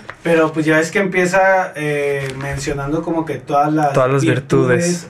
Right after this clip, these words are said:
Speaker 1: así como que todas las virtudes, y luego todas las,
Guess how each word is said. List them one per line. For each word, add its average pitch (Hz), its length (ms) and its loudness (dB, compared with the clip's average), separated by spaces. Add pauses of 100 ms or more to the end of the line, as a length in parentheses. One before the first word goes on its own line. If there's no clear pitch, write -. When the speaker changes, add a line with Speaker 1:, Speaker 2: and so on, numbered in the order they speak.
Speaker 1:
así 151 140 -8
como 151 180 -4
que 151 100 -6
todas 147 220 -2
las 156 180 -2
virtudes, 156 640 -2
y 151 60 -8
luego 143 180 -4
todas 160 480 -2 (380)
las, 135 720 -2